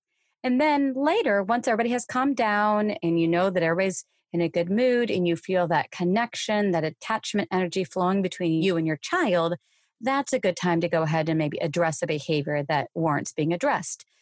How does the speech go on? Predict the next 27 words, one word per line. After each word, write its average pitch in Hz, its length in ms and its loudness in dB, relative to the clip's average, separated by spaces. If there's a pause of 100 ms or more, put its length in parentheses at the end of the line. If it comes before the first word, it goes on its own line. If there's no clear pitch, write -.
(180)
But 254 100 0
instead 294 560 0
of 269 140 0
saying 170 680 0
things 160 260 0
like, 160 360 -2 (320)
"You 233 80 0
know, 214 160 2
when 208 160 2
you 202 180 -2
called 214 240 0
me 180 100 2
a 165 40 2
name 190 240 2
earlier, 160 320 2
that 156 120 0
hurt 170 140 0
my 151 140 0
feeling," 175 640 0 (320)
instead, 202 880 0 (340)
you 254 140 0
do 247 340 2
what 202 280 0
is 202 100 -2
called 180 320 -2
drawing 202 460 0
out 170 280 0